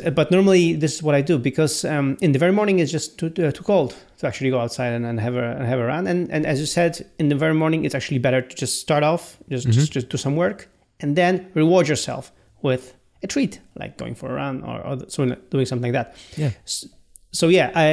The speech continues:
Speaker 1: especially now, uh, in the, in the fall, I'm, I'm looking forward to also experimenting with that, to, to having this, this day split into two.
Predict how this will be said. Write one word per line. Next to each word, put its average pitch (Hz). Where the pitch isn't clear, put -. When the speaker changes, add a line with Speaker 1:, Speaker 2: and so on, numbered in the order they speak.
Speaker 1:
especially 175
now, 151
uh, -
in 139
the, 131
in 131
the 123
fall, 143
I'm, 127
I'm 131
looking 123
forward 120
to 127
also 113
experimenting 110
with 104
that, 117
to, 113
to -
having 117
this, 110
this 120
day 127
split -
into 120
two. 190